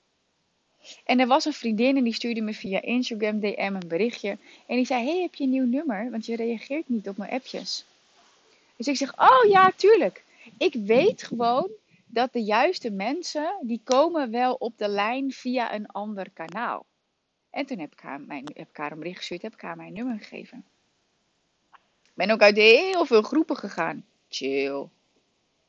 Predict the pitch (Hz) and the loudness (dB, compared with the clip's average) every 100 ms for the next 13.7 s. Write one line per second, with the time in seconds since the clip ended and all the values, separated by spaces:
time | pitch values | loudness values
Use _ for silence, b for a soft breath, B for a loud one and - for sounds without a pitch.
0 | _ _ _ _ _ - 151 147 - 208 | _ _ _ _ _ -2 0 0 0 -2
1 | 190 156 - 160 - 151 151 147 147 147 | -2 -6 -8 -8 -6 -6 -6 -4 -4 -2
2 | 156 190 151 127 151 139 - - - 127 | -4 -6 -10 -10 -10 -10 -10 -12 -14 -16
3 | - 160 _ _ _ _ _ _ _ - | -16 -20 _ _ _ _ _ _ _ -16
4 | - 120 - _ _ _ _ _ _ _ | -14 -14 -16 _ _ _ _ _ _ _
5 | _ _ _ _ - - _ _ _ _ | _ _ _ _ -18 -18 _ _ _ _
6 | _ _ _ _ _ _ _ _ _ _ | _ _ _ _ _ _ _ _ _ _
7 | _ _ _ _ _ _ _ _ _ _ | _ _ _ _ _ _ _ _ _ _
8 | _ _ _ _ _ 740 762 698 _ _ | _ _ _ _ _ _ _ _ _ _
9 | _ _ _ _ _ _ _ _ _ - | _ _ _ _ _ _ _ _ _ -20
10 | 165 220 294 311 311 214 180 269 277 262 | 0 4 8 6 4 0 8 8 8 4
11 | 180 165 240 269 262 247 214 190 254 202 | -4 2 4 6 4 2 0 2 0 -2
12 | - - - _ _ _ _ _ _ - | -8 -18 -20 _ _ _ _ _ _ -14
13 | 294 226 151 147 139 196 | -10 -8 -8 -8 -8 -8